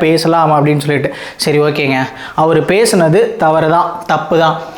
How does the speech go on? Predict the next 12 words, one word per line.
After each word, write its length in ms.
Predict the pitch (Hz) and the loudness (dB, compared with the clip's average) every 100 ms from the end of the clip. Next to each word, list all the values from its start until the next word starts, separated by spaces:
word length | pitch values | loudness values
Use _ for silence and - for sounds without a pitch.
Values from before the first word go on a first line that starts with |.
| - - - 254 | -16 -16 -2 0
இதுக்கு 240 | 320 339 285 | 2 2 2
முன்னாடி 320 | 269 294 269 220 | 4 4 4 4
ஒரு 120 | 170 170 | 2 2
சம்பவம், 540 | 185 175 175 269 - - | 2 4 2 2 0 0
திமுக 420 | 269 330 320 240 240 190 | 2 4 2 2 2 2
மகளிர் 340 | 185 285 294 254 | 2 2 2 2
அணி 120 | 214 | 2
அப்ப 160 | 165 175 | 2 2
எங்க 160 | 202 262 - | 2 2 2
போயிருந்தாங்க 460 | 208 220 202 190 185 | 2 4 4 2 2
அப்படின்னு 260 | 170 160 147 | 2 0 0
தெரியல. 220 | 156 160 | 0 2